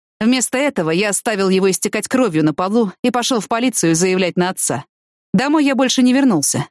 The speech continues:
но подключил органы опеки. После этого я попал в приют, а он, наконец, в тюрьму. «Ты все сделал правильно», — заверила я его. «Ты же не хотел, чтобы твою жизнь разрушил такой человек?» Дэнни снова фыркнул. «Разрушил еще больше, чем есть на самом деле», —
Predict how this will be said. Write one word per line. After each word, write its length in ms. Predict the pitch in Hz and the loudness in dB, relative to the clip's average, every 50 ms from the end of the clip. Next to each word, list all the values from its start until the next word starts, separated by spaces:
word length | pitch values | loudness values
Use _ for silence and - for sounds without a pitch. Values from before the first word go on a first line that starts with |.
| _ - | _ -4
но 100 | 226 226 | -4 -2
подключил 480 | 196 220 - - 226 220 - - 254 185 | -2 -4 -2 -2 -2 0 2 2 2 2
органы 280 | 170 170 156 180 175 | 2 0 0 0 0
опеки. 440 | 190 208 220 - 127 123 - - 139 - _ _ _ _ _ _ _ _ | 0 -2 -2 -2 -2 -2 -2 -6 -8 -8 _ _ _ _ _ _ _ _
После 300 | - 247 254 - - 277 | -6 -4 -4 -2 -2 -2
этого 200 | 339 285 294 240 | 0 0 0 0
я 160 | 214 196 208 208 | 0 0 -2 -2
попал 240 | - 262 - 254 247 | -2 -2 -2 -2 -4
в 60 | - | -2
приют, 440 | - 277 247 180 143 143 - - _ - | 0 2 2 2 2 0 -2 -8 _ -8
а 120 | - 190 185 | -6 -4 -2
он, 160 | 190 220 208 | 0 0 0
наконец, 420 | 175 151 - 143 156 156 151 - | 0 -2 -2 0 0 0 0 -2
в 60 | - - | -4 -4
тюрьму. 380 | - 175 151 135 127 113 - _ _ _ _ _ _ _ _ _ | -4 -2 0 0 0 -2 -2 _ _ _ _ _ _ _ _ _
«Ты 120 | - 277 254 | -2 -2 0
все 260 | - - - 311 320 | 0 0 0 2 2
сделал 400 | 262 208 190 262 247 247 247 233 | 2 2 0 0 0 0 -2 -2
правильно», — 560 | - 277 269 247 226 202 190 185 185 180 180 _ _ _ _ _ _ _ - | -2 0 0 0 0 0 2 2 2 2 0 _ _ _ _ _ _ _ -2
заверила 480 | 214 - 262 269 262 226 170 156 147 | 0 0 2 2 2 2 2 2 0
я 220 | 160 165 160 151 156 | 2 2 2 2 2
его. 240 | 175 180 156 151 - _ _ _ _ _ _ _ _ - | 0 0 -2 -2 -4 _ _ _ _ _ _ _ _ -2
«Ты 100 | - 277 | -2 0
же 100 | 240 277 | 2 4
не 120 | 277 277 | 4 4
хотел, 340 | - 294 277 - 330 339 339 | 2 0 -2 0 0 0 0
чтобы 300 | - - - 226 196 220 | 0 -2 -2 -2 -2 0
твою 240 | - 233 226 226 240 | 0 2 2 2 2
жизнь 280 | 220 262 294 254 214 | 2 2 4 4 4
разрушил 420 | 202 208 214 247 269 247 - 226 202 | 2 2 0 2 0 0 0 0 -2
такой 260 | - 202 202 - 202 | -4 -4 -2 -2 0
человек?» 520 | - - 226 226 240 226 226 190 - - _ _ _ _ _ _ _ _ - | 0 0 0 0 2 2 0 0 -2 -6 _ _ _ _ _ _ _ _ -2
Дэнни 420 | 165 160 180 202 233 240 247 269 | 0 0 2 2 4 4 4 4
снова 380 | 269 - - 196 175 160 170 185 | 4 2 2 2 0 2 0 -2
фыркнул. 560 | - - 165 151 - - - 165 147 151 160 _ _ _ _ _ _ _ _ - | -2 -2 -2 -2 0 0 0 0 0 0 0 _ _ _ _ _ _ _ _ -4
«Разрушил 540 | - 220 214 196 202 202 202 190 - - 208 | -2 0 0 2 2 0 0 0 0 2 2
еще 300 | 196 202 196 - - 214 | 2 2 2 2 0 0
больше, 340 | 190 214 233 226 220 - 202 | 0 2 0 0 0 -2 -4
чем 220 | - - 185 180 | -2 0 2 2
есть 240 | 180 190 180 - - | 4 2 2 0 0
на 100 | 214 202 | 0 0
самом 340 | - - 220 196 202 214 214 | 2 2 2 4 4 4 4
деле», — 340 | 202 196 190 170 175 175 | 4 2 0 0 0 -4